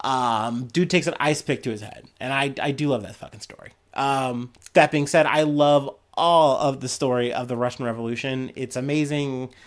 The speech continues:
Um, just super fucking interesting story. And, um, yeah, I'm in the weeds here on tangent. So let's go ahead and just move along. But yeah,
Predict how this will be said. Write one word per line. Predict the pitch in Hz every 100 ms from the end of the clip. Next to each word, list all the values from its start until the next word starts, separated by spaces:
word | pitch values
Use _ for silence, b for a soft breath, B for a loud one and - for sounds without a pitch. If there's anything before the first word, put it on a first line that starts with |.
| B B B B -
Um, | 117 120 113 110 117 117 110 113
just | 135 - - -
super | - 240 190
fucking | 175 170 170
interesting | 147 156 151 147
story. | - 143 139 139 139 135 147 -
And, | 131 127 127 123 120 117
um, | 120 117 113 107 104 -
yeah, | 139 104 - - -
I'm | 143
in | 147
the | 131
weeds | 131 127
here | 139 127
on | 117
tangent. | 117 143 135 127
So | -
let's | 165 -
go | 156
ahead | 151
and | 139
just | 127
move | 135 135
along. | 123 123 113 104 -
But | 117 110
yeah, | 139 104